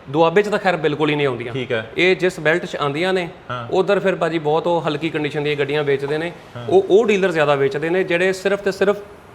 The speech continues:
Speaker 1: ਮਨੀ ਮਾਈਂਡਡ ਕਹਿ ਸਕਦੇ ਆ ਜਾਂ ਥੋੜ੍ਹਾ ਜਿਹਾ ਵੱਧ ਪ੍ਰੋਫਿਟ ਨੂੰ ਤਵੱਜੋ ਦਿੰਦੇ ਨੇ।
Speaker 2: ਫਰਕ ਕਿੰਨਾ ਕੁ ਹੁੰਦਾ ਰੇਟ ਦੇ ਵਿੱਚ,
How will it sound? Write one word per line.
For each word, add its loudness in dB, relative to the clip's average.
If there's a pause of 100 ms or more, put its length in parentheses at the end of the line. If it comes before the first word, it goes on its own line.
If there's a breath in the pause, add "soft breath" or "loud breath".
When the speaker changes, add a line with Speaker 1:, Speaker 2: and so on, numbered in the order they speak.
(180)
Speaker 1:
ਮਨੀ 2
ਮਾਈਂਡਡ 2
ਕਹਿ 0
ਸਕਦੇ -4
ਆ -4
ਜਾਂ -2
ਥੋੜ੍ਹਾ -2
ਜਿਹਾ 4
ਵੱਧ 0
ਪ੍ਰੋਫਿਟ 0
ਨੂੰ -2
ਤਵੱਜੋ 0
ਦਿੰਦੇ -6
ਨੇ। -14 (320)
Speaker 2:
ਫਰਕ 0
ਕਿੰਨਾ -2
ਕੁ 0
ਹੁੰਦਾ 4
ਰੇਟ 0
ਦੇ -4
ਵਿੱਚ, -2